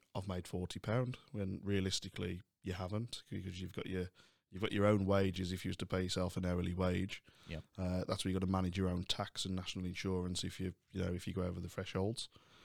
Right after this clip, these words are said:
Speaker 1: Uh, but you've also got your products, your fuel, your insurances, all, all these not necessarily hidden costs to you, but your customer doesn't see.
Speaker 2: Yep.
Speaker 1: Uh, so you're vef-, left with very little at the end.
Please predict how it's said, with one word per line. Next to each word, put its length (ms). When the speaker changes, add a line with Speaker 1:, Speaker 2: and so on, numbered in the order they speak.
Speaker 1:
Uh, 140
but 60
you've 120
also 180
got 140
your 100
products, 440
your 80
fuel, 360
your 160
insurances, 800
all, 200
all 180
these 380
not 200
necessarily 500
hidden 500
costs 280
to 120
you, 300
but 140
your 100
customer 380
doesn't 300
see. 380
Speaker 2:
Yep. 180
Speaker 1:
Uh, 200
so 120
you're 100
vef-, 380
left 260
with 100
very 280
little 320
at 80
the 140
end. 260